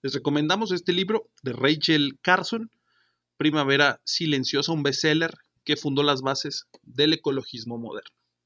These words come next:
Muchas gracias por habernos acompañado en este segundo podcast de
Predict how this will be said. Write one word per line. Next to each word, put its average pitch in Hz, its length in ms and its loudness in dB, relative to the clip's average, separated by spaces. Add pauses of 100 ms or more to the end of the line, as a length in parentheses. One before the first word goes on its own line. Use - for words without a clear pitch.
(600)
Muchas 151 280 -4
gracias 156 300 4
por 123 160 -4
habernos 127 320 -2
acompañado 123 600 -4
en 123 80 -6
este 123 240 -8
segundo 143 480 0
podcast 160 480 -4
de 123 220 -2